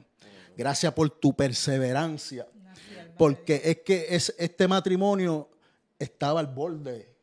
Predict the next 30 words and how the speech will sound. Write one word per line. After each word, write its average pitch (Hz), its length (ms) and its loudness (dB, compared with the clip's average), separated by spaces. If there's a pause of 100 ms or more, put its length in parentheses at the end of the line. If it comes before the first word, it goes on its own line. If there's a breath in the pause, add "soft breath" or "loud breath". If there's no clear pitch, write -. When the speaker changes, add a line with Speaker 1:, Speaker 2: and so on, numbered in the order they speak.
Speaker 1:
de 117 240 -18
la 120 140 -12
destrucción. 120 760 -16 (320)
No 139 260 2
estábamos 151 540 0
casados, 170 460 -4 (960 soft breath)
pero, 139 720 4 (840 soft breath)
eh, 135 540 0 (1160 loud breath)
había 147 340 4
amor. 123 260 -6 (1300 loud breath)
Y 143 680 2
yo 147 180 0
quería 175 340 6
que 151 120 2
esto, - 280 0
esto 147 300 -8
caminara 165 640 -6
y 139 60 -10
que 131 160 -12
funcionara, 135 800 0
pero 123 200 -4
como 123 220 -6
yo 127 120 -6
no 143 100 -12
tenía 151 260 -12
a 143 80 -12
Cristo 147 300 -10
en 139 100 -6
mi 147 80 -6
corazón, 147 560 -10